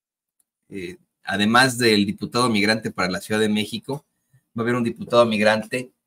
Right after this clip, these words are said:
para Oaxaca. Si nos está viendo y nos está escuchando la queridísima Elisa Quirós, le voy a pedir, por favor, que nos cuente un poco más de esto, qué le pareció votar en Oaxaca,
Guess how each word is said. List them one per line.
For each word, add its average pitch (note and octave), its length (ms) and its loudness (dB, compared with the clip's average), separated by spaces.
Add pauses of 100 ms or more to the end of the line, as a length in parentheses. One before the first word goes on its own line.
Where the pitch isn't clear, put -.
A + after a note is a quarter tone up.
(280)
para G#2 440 4
Oaxaca. D#3+ 720 -2 (360)
Si A#2+ 200 -4
nos B2 220 -2
está E3 280 4
viendo D#3 440 2
y A#2+ 40 -4
nos A2+ 140 -6
está - 120 -10
escuchando C3+ 460 -2
la G#2 140 -2
queridísima G#2+ 520 -4
Elisa G#2+ 240 -4
Quirós, F#2 560 -8 (440)
le G#2 120 -8
voy B2 140 0
a D3 120 4
pedir, A2+ 320 -2
por A#2 160 -6
favor, A2 140 -6
que A2+ 140 -4
nos F#2+ 180 -6
cuente A#2 260 -6
un A2 80 -4
poco A2 240 -10
más G#2 260 -2
de G2+ 120 0
esto, G#2 380 -8
qué G#2 100 -4
le G#2 100 0
pareció F#2+ 400 -8
votar G2 460 -4 (800)
en G#2 160 -6
Oaxaca, A2+ 680 -2